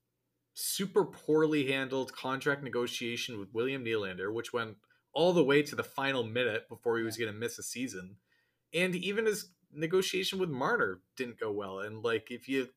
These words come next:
Speaker 1: you look, o-, other than probably John Tavares, he's the number one player you'd say, "Yeah, he got overpaid." And that's part of the reason why we had such hard times with our, you know, big four getting paid as much as he did, 'cause Mitch Marner's getting paid eleven million dollars.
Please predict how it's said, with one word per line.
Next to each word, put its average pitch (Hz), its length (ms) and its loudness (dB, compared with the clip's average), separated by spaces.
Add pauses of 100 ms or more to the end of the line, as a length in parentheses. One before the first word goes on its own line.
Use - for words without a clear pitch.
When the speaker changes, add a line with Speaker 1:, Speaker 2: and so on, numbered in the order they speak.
(200)
Speaker 1:
you 123 100 0
look, 160 380 0
o-, 110 120 -8
other 123 220 0
than 123 160 -2
probably 123 320 0
John 120 260 -2
Tavares, 123 420 0
he's 123 200 -8
the 120 100 -6
number 127 220 -4
one 131 160 0
player 135 200 -2
you'd 131 140 -2
say, 135 180 -2
"Yeah, 160 200 0
he 104 80 -6
got 120 220 2
overpaid." 123 520 0
And 107 140 -4 (280)
that's 123 140 -2
part 131 200 2
of 127 60 0
the 127 80 2
reason 131 360 0
why 123 160 4
we 127 140 4
had 123 100 4
such 123 260 -2 (200)
hard 127 360 -2
times 120 360 -4
with 117 120 -8
our, 104 260 -2 (580)
you 131 100 -6
know, 107 100 -2
big 139 300 2
four 147 380 4
getting 117 300 0
paid 135 340 -4
as 117 100 -6
much 127 240 -4
as 110 60 -10
he 107 60 -12
did, 139 300 0
'cause 117 280 -4
Mitch 120 200 -8
Marner's 135 300 -2
getting 131 220 -4
paid 143 180 0
eleven 147 320 0
million 165 280 0
dollars. 208 500 -2